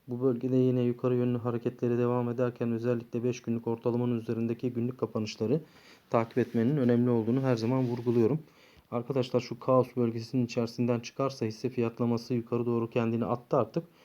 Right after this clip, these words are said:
Daha sonrasında bu bölgede işte beş, on üç, yirmi, e, klasik olarak yirmi bir, elli beş, seksen dokuz seviyeleri yelpaze şeklinde, e, bir el parmakları gibi kendini açarak yukarı doğru bir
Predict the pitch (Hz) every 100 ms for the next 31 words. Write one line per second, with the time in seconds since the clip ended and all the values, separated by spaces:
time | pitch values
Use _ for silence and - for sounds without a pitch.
0 | - - _ 120 120 123 127 117 - 123
1 | 123 120 120 113 117 131 - _ - -
2 | 107 127 113 - 123 120 110 110 113 117
3 | 120 113 113 - _ _ _ - 85 90
4 | 82 - - - _ - 127 123 131 120
5 | 117 - 117 120 117 117 117 - 120 117
6 | 117 117 117 123 - 123 120 120 127 113
7 | 110 110 113 113 113 113 120 120 123 113
8 | - 117 120 127 - - _ _ 95 90
9 | 95 113 117 117 120 113 120 120 113 -
10 | 120 113 110 - 120 113 117 107 - 120
11 | 127 - _ _ _ _ 113 135 127 120
12 | 113 117 139 117 117 117 -